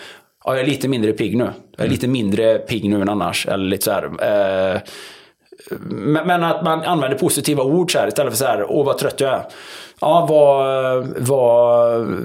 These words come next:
Speaker 1: vad, vad intensiv jag är nu.
Speaker 2: Mm.
Speaker 1: Vad intensiv jag är nu. Vad, vad levande jag är just nu.
Speaker 2: Mm.
Speaker 1: Eh, vad, eh,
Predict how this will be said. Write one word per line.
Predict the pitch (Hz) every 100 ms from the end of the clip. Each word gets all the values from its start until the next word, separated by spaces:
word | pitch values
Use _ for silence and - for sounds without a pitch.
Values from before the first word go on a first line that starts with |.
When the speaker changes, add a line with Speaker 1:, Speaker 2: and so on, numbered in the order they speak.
| 120
Speaker 1:
vad, | - 131 -
vad | 143 160
intensiv | 156 117 - 147 165 131
jag | 123
är | 110
nu. | 98 98 - _
Speaker 2:
Mm. | 117 98 -
Speaker 1:
Vad | 127
intensiv | 147 123 - - 143
jag | 131
är | 110
nu. |
Vad, | 117 135 131 123 120
vad | 127 143
levande | 165 107 113 143
jag | 147
är |
just | 123 110
nu. | 113 95 - -
Speaker 2:
Mm. | 107 101 104
Speaker 1:
Eh, | 110 110 104 107 107 107 123
vad, | 131 113 113 110 113
eh, | 113 110 107 110 110